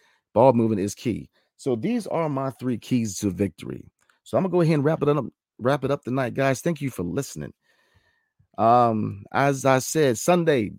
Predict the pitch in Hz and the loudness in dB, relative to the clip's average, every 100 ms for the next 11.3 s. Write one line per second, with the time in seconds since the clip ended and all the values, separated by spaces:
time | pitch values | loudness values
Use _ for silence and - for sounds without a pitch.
0 | _ 120 139 - 147 - 151 139 110 95 | _ 0 0 -2 -4 -2 0 0 -4 -6
1 | - - 147 135 - 135 120 - - _ | -6 -2 0 0 -4 -4 -2 -6 -12 _
2 | _ _ _ _ _ - 139 135 113 123 | _ _ _ _ _ -4 0 0 0 -2
3 | 127 123 113 101 _ _ _ _ _ _ | -2 -4 -6 -10 _ _ _ _ _ _
4 | - 110 107 110 104 117 107 104 104 90 | -6 -2 0 -2 0 0 0 -2 -4 -2
5 | 107 92 80 53 - - _ - _ _ | 0 0 -2 -6 -12 -20 _ -20 _ _
6 | _ 104 104 101 101 90 _ _ _ _ | _ -4 -4 -4 -8 -12 _ _ _ _
7 | _ _ _ _ _ _ _ _ _ - | _ _ _ _ _ _ _ _ _ -10
8 | - - - _ - 104 101 139 117 107 | -10 -12 -20 _ -4 -2 -2 -4 -2 -4
9 | 101 98 - _ _ _ - - 104 123 | -8 -14 -20 _ _ _ -16 -12 -6 -2
10 | 156 147 - _ _ _ - 156 147 143 | -2 -4 -10 _ _ _ -4 -2 2 2
11 | 135 127 | 2 0